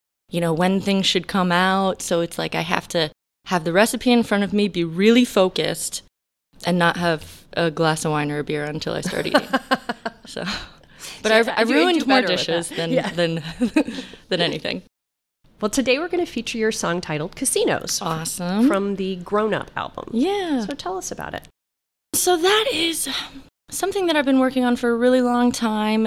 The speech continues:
Speaker 1: It took about a year to totally finish. The songs were in the works for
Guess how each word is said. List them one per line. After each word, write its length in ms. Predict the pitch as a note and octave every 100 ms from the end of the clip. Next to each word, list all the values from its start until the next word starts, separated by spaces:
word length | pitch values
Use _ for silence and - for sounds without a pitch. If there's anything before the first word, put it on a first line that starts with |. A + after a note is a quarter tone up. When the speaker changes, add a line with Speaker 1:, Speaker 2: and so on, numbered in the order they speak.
| -
Speaker 1:
It 180 | G#3+ -
took 380 | - B3 B3 - -
about 580 | G#3 G#3 G3 F#3+ F#3 -
a 60 | G3
year 580 | E3+ F3 A3 B3+ C4+ C4
to 600 | - A#3+ A#3 A3+ A3 G#3+ _ _ _ _
totally 380 | - D#4+ D#4+ C4
finish. 640 | - G3 F3+ F#3+ - - - _ _ _ _ _ _ _
The 100 | G#3
songs 280 | B3 A#3+ G#3
were 80 | G3+
in 60 |
the 80 | F#3+
works 240 | E3+ E3
for 300 | - F3 E3